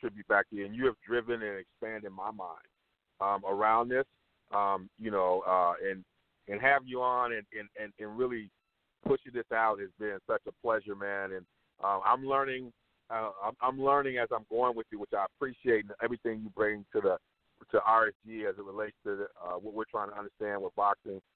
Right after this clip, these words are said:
given that, that this momentum's rising in boxing. It, it's like boxing is, you know,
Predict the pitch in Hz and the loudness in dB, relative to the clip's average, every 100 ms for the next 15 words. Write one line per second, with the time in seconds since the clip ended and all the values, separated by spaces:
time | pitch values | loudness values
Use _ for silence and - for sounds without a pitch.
0 | _ _ 123 113 104 - _ _ - 107 | _ _ -2 0 -6 -10 _ _ 2 2
1 | 104 _ _ 113 - 120 110 120 117 101 | 2 _ _ -6 0 2 2 0 -2 -4
2 | 92 101 113 107 101 92 95 92 - 92 | 2 6 6 4 -6 -6 0 2 0 -8
3 | 85 90 92 - 98 113 98 90 107 113 | -14 -14 -14 -12 -6 2 2 4 4 4
4 | - 113 104 98 92 _ _ _ _ _ | 2 -6 -4 -4 -6 _ _ _ _ _
5 | 117 113 | -6 -4